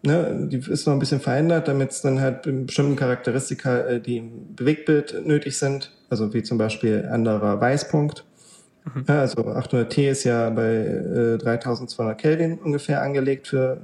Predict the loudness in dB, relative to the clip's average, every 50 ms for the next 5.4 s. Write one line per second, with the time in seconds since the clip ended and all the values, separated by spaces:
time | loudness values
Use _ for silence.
0 | -10 -12 -12 -12 -14 -16 -18 -18 -16 -16 -16 -8 -4 0 2 2 2 0 -2 -4
1 | -8 -4 -2 -4 -4 -4 -6 -14 _ _ _ _ 0 0 2 2 0 -2 -4 -8
2 | -14 _ _ _ -20 -20 -20 -20 -20 -20 -20 -20 -20 -20 -20 _ _ _ -2 -2
3 | 2 4 4 4 4 2 0 0 2 2 4 2 0 0 2 2 2 2 2 2
4 | 0 2 2 2 2 2 2 2 2 2 2 0 -2 -4 -6 -8 -8 -4 -2 0
5 | 0 0 0 0 -2 -4 -8